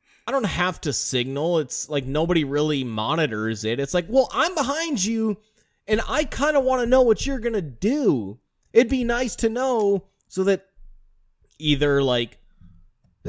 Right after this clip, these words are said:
just so that I, like, it's a courtesy thing." It, it, okay, first <laughs> off, it is the law. And also, secondly, it's like a courtesy to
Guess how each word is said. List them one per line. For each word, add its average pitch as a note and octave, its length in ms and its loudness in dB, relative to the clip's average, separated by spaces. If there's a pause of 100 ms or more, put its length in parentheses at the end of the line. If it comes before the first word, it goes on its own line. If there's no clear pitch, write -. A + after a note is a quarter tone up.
(180)
just B3 240 2
so C4 100 2
that C4 120 4
I, A#3+ 240 -4 (300)
like, C4 200 0 (300)
it's - 180 -2
a D4+ 140 -6 (160)
courtesy D4+ 680 2
thing." G#3+ 360 2
It, A3 200 0
it, A3+ 220 -8 (140)
okay, F#3 240 6
first C4+ 340 4
<laughs> - 20 4
off, A3 180 2
it F#3+ 100 6
is A#3+ 180 4
the E3+ 140 4
law. D#3 440 0 (300)
And A#3 160 0
also, C4 460 2
secondly, E3+ 800 -2 (540)
it's C4 200 -2
like D#4 180 -2
a D#4+ 100 -4 (340)
courtesy G#3+ 920 -2 (500)
to B3 340 -4